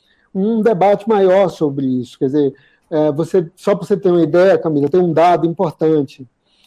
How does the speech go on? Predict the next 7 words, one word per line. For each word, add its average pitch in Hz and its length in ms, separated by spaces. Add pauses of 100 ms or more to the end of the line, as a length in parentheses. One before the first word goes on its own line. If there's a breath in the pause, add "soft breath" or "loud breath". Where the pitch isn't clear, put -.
(220 soft breath)
A 156 880
população 208 600
projetada 165 720
pelo 156 200
setor 147 340
de 127 80
transporte 139 840